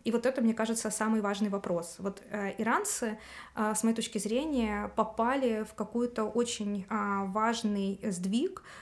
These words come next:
а, культурно-антропологического характера, вообще вот, э, нашего восприятия действительности, в которой мы, собственно, существуем.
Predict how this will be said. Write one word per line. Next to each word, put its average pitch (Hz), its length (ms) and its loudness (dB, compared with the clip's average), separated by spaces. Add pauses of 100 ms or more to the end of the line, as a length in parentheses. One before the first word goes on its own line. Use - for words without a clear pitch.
а, 208 200 0
культурно-антропологического 220 1300 0
характера, 190 840 -2
вообще 202 300 -2
вот, 208 300 -4
э, 196 420 -2
нашего 220 340 0
восприятия 202 540 -2
действительности, 220 720 -2
в 196 60 -8
которой 240 260 0
мы, 208 120 2
собственно, 196 680 -2
существуем. 190 600 -2